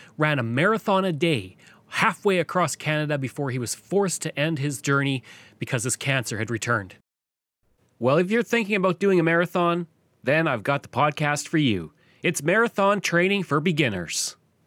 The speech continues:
If you're a beginner when it comes to running, or you are simply thinking about running, this is the podcast for you.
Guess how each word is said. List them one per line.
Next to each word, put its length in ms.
If 120
you're 140
a 40
beginner 400
when 120
it 80
comes 240
to 100
running, 300
or 100
you 300
are 60
simply 420
thinking 400
about 280
running, 360
this 180
is 80
the 80
podcast 460
for 100
you. 280